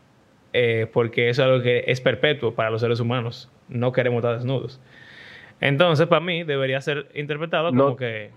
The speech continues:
Speaker 1: ¿Mm?
Speaker 2: Hmm. Pero eso también, ¿qué,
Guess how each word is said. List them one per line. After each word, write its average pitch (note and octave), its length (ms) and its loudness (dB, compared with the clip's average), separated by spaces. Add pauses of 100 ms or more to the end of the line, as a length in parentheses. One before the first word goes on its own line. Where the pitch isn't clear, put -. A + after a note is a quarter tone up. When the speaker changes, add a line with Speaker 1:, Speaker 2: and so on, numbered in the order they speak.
(420)
Speaker 1:
¿Mm? - 580 -14
Speaker 2:
Hmm. F#2 220 -6 (1600)
Pero C3+ 180 4
eso C#3 180 -2
también, B2+ 320 2 (240)
¿qué, C3 320 2